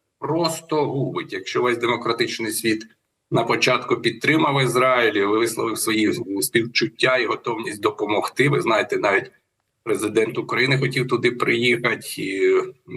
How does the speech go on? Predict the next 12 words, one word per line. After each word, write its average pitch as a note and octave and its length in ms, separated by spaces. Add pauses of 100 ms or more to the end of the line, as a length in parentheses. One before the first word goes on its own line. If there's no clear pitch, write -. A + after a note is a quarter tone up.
(220)
як G#2+ 280
акт - 320
підтримки C3 680 (440)
побувати B2 540
в B2 40
Ізраїлі. A2+ 720 (100)
Натаняху B2+ 760
від G#2+ 180
цього G#2+ 260
відмовився. B2+ 640
Наступного B2 480
дня C#3 400